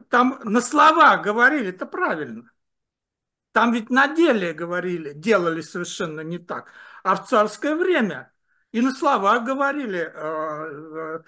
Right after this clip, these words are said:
так, что все, э, эти народы,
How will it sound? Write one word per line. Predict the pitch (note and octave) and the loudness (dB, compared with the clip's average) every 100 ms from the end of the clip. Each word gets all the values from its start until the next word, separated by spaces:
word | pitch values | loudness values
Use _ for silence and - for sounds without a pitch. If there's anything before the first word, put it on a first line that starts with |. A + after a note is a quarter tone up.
| _ _ | _ _
так, | - B3+ - | 2 2 2
что | - B3+ | -4 -6
все, | G#3+ - C4+ A#3 F3 - | -6 -10 -4 -2 -2 -8
э, | - F3+ D#3 D#3 D#3 _ - | -18 -16 -14 -14 -14 _ -6
эти | G#3+ G#3 G3 | -4 -4 -4
народы, | F3+ F#3+ C4+ F#4 E4 F#3 | -2 -2 -2 -2 -2 -2